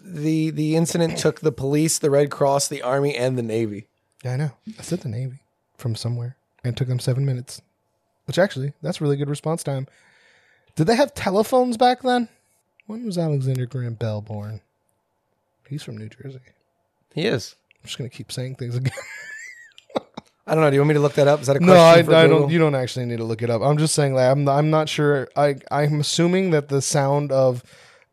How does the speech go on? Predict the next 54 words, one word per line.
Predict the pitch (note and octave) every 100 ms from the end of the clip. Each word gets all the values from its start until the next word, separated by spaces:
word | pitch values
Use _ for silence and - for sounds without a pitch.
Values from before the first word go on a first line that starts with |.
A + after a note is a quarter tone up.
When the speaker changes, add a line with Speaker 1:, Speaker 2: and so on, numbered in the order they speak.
| _ -
Speaker 2:
eight | D3+
hundred | D3 D#3 D3
and | C#3
fifty-six | D3 C#3 C3+ C#3+ C3
of |
dynamite | B2 B2 C3+ C3+
blowing | C#3+ C#3 C#3
up | C#3
probably | - A#2 B2+
got | B2+
a | B2+
lot | B2
of | B2+
people's | C3+ C3 C3
attention | C3 D3 C#3+ D#3+ D#3+ D#3 _ _ _ -
and | C3 B2
the |
machine | A#2 - C#3+
gun | C#3 D3+
fire. | D#3+ D#3 E3 E3+
So | - C#3
I, | B2+ -
that | D3 D#3+ _
would | D#3
make | C#3+ C#3
a | B2+
lot | A#2+
of | A#2+
sense | B2 A#2
why | A2+
people | B2+ A#2+
would | A#2
just | B2
start | B2+ -
showing | B2 A#2
up | A2+
with | A2+
guns | A#2+ A#2+ A2+
to |
be | B2
like, | A#2 G#2 F2 - _ _ _ _ _
"We're | G#2+
here | C3
to | A2+
fight | B2+ A2+
the |
bad | G#2+ A2+ A#2
guys," | A2 G2+ G#2
and | A2
then | A2+
you, | A2+ A2 _ _
you | C3+
stumble | - - A2 G#2
across | A2 A#2+ G#2 -